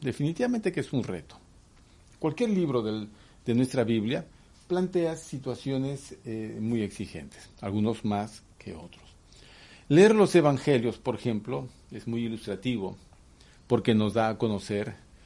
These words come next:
la vida y el ministerio del Señor Jesucristo, su obra.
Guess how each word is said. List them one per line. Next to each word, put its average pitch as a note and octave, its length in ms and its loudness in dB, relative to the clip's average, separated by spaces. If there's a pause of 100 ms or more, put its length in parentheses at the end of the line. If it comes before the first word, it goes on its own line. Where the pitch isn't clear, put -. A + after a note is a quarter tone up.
(260)
la G#2 180 0
vida G#2+ 540 -2 (320)
y G2+ 140 -8
el F#2+ 80 -4
ministerio G2 560 -4
del F2+ 140 -8
Señor F2 260 -10
Jesucristo, A#2+ 560 -10 (300)
su G#2+ 240 -8
obra. A2 260 -2